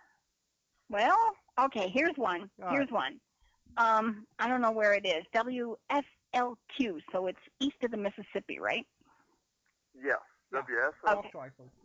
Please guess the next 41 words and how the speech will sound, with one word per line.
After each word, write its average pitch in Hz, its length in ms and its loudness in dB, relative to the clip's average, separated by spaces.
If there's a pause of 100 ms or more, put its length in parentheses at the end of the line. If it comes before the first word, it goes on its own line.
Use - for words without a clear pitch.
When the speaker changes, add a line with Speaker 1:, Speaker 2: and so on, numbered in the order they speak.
(120)
Speaker 1:
W 240 360 0 (100)
F 277 220 -2
L 277 260 2 (140)
Q, 233 360 0 (640)
every 262 360 0
Monday, 262 340 2
Wednesday, 247 440 -2
and 233 140 -8
Friday 226 320 0
beginning 220 440 -4
at 190 120 -2
one 240 380 0
oh 247 160 2 (160)
six 240 200 -6 (260)
P 220 240 -4
M. 131 320 -4 (580)
But 190 120 -2
it 196 100 -10
Speaker 3:
See? - 100 2
Speaker 1:
doesn't 233 360 -2 (100)
say 196 260 -4 (580)
what, 190 260 -4 (500)
well, 269 200 2
it's, - 120 -8
uh, 175 140 -4 (140)
still, 139 300 -2 (240)
I, 196 100 -8 (120)
I - 100 -10
mean, 190 320 -10 (240)
the 196 60 -6
worst 202 300 0
that 180 120 -2
it 175 80 -6
could 190 160 -8
be 170 120 -8
is 151 200 -8
twelve, 160 440 -6
right? 170 200 -10 (320)
Speaker 2:
Mm-hmm. - 840 -20
Mm-hmm. 254 140 -20 (840)
Speaker 1:
All 294 80 4